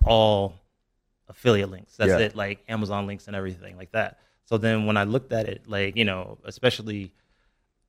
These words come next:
Speaker 1: you know, my background is I'm an I T professional.
Speaker 2: Yeah.
Speaker 1: So, you know, I worked for years in corporate and all of that, and I made a six-figure salary
Speaker 2: Nice.
Speaker 1: in that,
Speaker 2: Yeah.
Speaker 1: right?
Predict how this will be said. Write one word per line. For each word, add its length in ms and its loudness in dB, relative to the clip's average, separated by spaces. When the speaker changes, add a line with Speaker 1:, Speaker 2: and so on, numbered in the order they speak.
Speaker 1:
you 140 -4
know, 140 0
my 180 0
background 540 0
is 140 -16
I'm 100 -12
an 80 -14
I 160 -12
T 160 -10
professional. 560 -20
Speaker 2:
Yeah. 220 6
Speaker 1:
So, 500 0
you 100 -6
know, 140 -6
I 60 2
worked 160 2
for 60 -12
years 440 -2
in 200 -20
corporate 440 -2
and 140 -16
all 180 -8
of 60 -10
that, 240 -2
and 720 0
I 260 -4
made 480 -6
a 120 -20
six-figure 440 -10
salary 640 -4
Speaker 2:
Nice. 240 2
Speaker 1:
in 140 4
that, 260 -6
Speaker 2:
Yeah. 120 2
Speaker 1:
right? 280 2